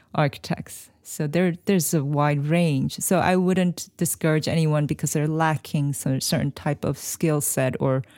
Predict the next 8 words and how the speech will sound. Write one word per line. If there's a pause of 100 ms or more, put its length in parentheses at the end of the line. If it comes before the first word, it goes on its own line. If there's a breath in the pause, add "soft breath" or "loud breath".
(600 soft breath)
talent. (340)
There's
a
wide
range
of
field,
um,